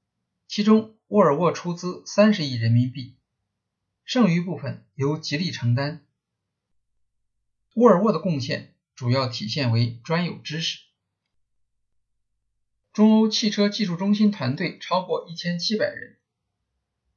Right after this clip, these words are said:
大部分人员位于瑞典，其中还包括萨博公司解散后的两百名工程师。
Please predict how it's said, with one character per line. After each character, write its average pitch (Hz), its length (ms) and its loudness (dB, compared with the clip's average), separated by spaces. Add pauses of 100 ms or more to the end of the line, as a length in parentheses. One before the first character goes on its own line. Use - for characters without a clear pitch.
(160)
大 240 200 4
部 147 100 -4
分 123 180 -2
人 120 140 4
员 113 360 0
位 151 180 -4
于 139 60 -4
瑞 147 220 -4
典， - 220 -12 (1160)
其 - 180 -6
中 220 220 2
还 160 180 -2
包 190 280 2
括 - 320 -8
萨 185 220 2
博 165 180 -2
公 185 200 -8
司 196 220 -8
解 123 180 -12
散 151 220 -6
后 135 200 -6
的 - 220 -12 (100)
两 151 200 -2
百 - 160 0
名 117 200 -2
工 135 140 -8
程 117 160 2
师。 - 360 -8